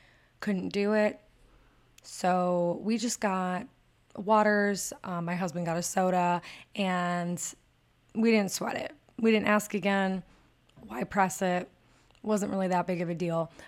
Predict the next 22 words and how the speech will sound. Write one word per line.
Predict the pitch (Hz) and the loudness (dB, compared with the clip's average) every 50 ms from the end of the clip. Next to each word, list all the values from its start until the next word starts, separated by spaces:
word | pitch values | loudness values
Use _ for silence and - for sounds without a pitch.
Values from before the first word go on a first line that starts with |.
| - _ _ - | -20 _ _ 2
but | 190 185 180 175 - - - _ _ _ _ _ _ _ | 4 4 4 2 -2 -8 -12 _ _ _ _ _ _ _
it | - 220 | 2 2
was | 226 247 202 | 4 4 2
just | 233 - 226 | 0 0 0
a | |
little | 226 202 202 196 | 0 0 0 0
strange | - - 190 185 180 - | 0 -2 -2 -2 -2 -4
that | - 180 - | -6 -6 -4
there | 190 180 | -2 -2
was | 175 175 - | -2 -4 -2
absolutely | - 190 190 - - - 202 185 180 185 185 | -2 -2 -2 -2 -4 -4 -4 -4 -2 -2 -2
nothing | 180 170 160 156 - 185 180 180 180 180 180 185 - - - | -2 -2 -4 -4 -4 -4 -2 -2 -2 -2 -2 -4 -6 -8 -6
non-alcoholic | - 202 185 175 175 175 175 165 165 165 - 180 170 165 160 160 165 170 170 - - - - _ _ _ _ _ _ _ _ _ _ - | -4 -2 0 0 0 -2 -2 -2 -4 -4 -2 -2 0 0 0 0 -2 -2 -4 -6 -10 -16 -20 _ _ _ _ _ _ _ _ _ _ -8
listed | - 202 180 185 185 185 - - - - - 190 180 180 175 175 - | -6 -4 -2 0 -2 -2 -4 -6 -8 -4 -2 0 0 0 0 -2 -4
on | - 185 185 180 | -4 -2 -2 0
the | 180 | 0
main | 175 170 170 165 165 165 170 175 180 | 0 0 -2 -2 -2 -2 -2 -2 -2
dining | 196 196 196 208 214 220 220 226 | 0 0 0 2 2 2 2 2
menu | 220 220 220 220 220 220 214 214 226 220 208 - _ _ _ _ _ _ _ - _ _ | 2 2 2 2 2 2 2 2 0 -2 -4 -6 _ _ _ _ _ _ _ -20 _ _
at | 202 190 - | -6 -4 -4
all. | - - - - - - _ - - | -4 -4 -4 -6 -8 -12 _ -18 -16
So | - - - - - 254 208 | -10 -8 -6 -6 -6 -6 -8